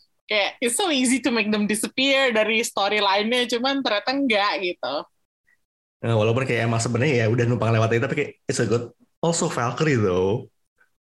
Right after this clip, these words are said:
Speaker 1: Oh, I mean, King Valkyrie.
Speaker 2: King, King, absolute, absolute chat of king. Di sini tuh bener-bener,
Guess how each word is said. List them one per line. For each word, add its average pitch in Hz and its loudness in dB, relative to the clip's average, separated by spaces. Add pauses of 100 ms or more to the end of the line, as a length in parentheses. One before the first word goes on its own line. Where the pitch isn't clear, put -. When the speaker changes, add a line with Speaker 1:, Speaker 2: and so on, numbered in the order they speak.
(140)
Speaker 1:
Oh, 175 -2 (800)
I 196 0
mean, 175 -2 (880)
King 226 -2
Valkyrie. 175 0
Speaker 2:
King, 117 0 (160)
King, 143 2 (160)
absolute, 117 -2 (420)
absolute 113 -2
chat 113 -2
of 104 -6
king. 98 -2 (2000)
Di 147 -6
sini 220 0
tuh 247 2
bener-bener, 120 0